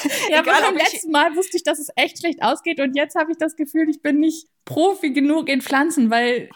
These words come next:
Speaker 1: in unserer Freundschaft bist du die mit den Pflanzen und ich die, die gerne ganz viele Pflanzen hätte. Ich hab auch Pflanzen.
Speaker 2: Also
Speaker 1: So ist es
Speaker 2: bist du
Speaker 1: nicht.
Speaker 2: ja irgendwo auch die mit den Pflanzen.
Speaker 1: Ja, ja, ja.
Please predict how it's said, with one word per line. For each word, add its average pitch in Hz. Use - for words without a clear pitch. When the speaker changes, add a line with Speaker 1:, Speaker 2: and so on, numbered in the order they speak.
Speaker 1:
in 254
unserer 311
Freundschaft 320
bist 320
du 381
die 349
mit 349
den 349
Pflanzen 311
und 240
ich 294
die, 285
die 269
gerne 277
ganz 277
viele 302
Pflanzen 285
hätte. 262
Ich 185
hab -
auch 156
Pflanzen. 180
Speaker 2:
Also 208
Speaker 1:
So 202
ist 226
es 285
Speaker 2:
bist 202
du 269
Speaker 1:
nicht. 247
Speaker 2:
ja 240
irgendwo 262
auch 247
die 190
mit 190
den 180
Pflanzen. 175
Speaker 1:
Ja, 170
ja, 185
ja. 175